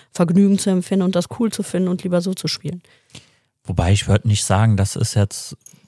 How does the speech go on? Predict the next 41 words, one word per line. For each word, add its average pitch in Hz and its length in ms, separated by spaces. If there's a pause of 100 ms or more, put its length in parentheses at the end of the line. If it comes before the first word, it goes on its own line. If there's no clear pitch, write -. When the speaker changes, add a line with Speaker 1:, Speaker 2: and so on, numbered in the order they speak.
(140)
Speaker 2:
nicht 101 240
generell 95 460
das, 113 340
wie 107 240
wir 113 80
nicht 113 180
spielen, 110 560
sondern 98 600 (300)
es - 160
kommt 104 280
einfach 95 220
drauf - 460 (100)
an, 98 380 (580)
was - 240
man 113 120
dann 101 140
letzten 92 380
Endes 90 240
auch 90 120
spielt, - 360
weil 90 180
inzwischen - 460
gibt's 101 240
auch - 220
einfach 95 340
genügend 95 440
Rollenspiele, 98 720 (440)
die, - 80
sag 92 220
ich - 160
mal, 95 160
eher 95 320
dieses 95 600 (440)
mehr 90 300
konträr 90 560
gegeneinander 95 640
spielen, 98 800
befürworten 101 1000
im 95 160
Sinne 95 260
von, 95 300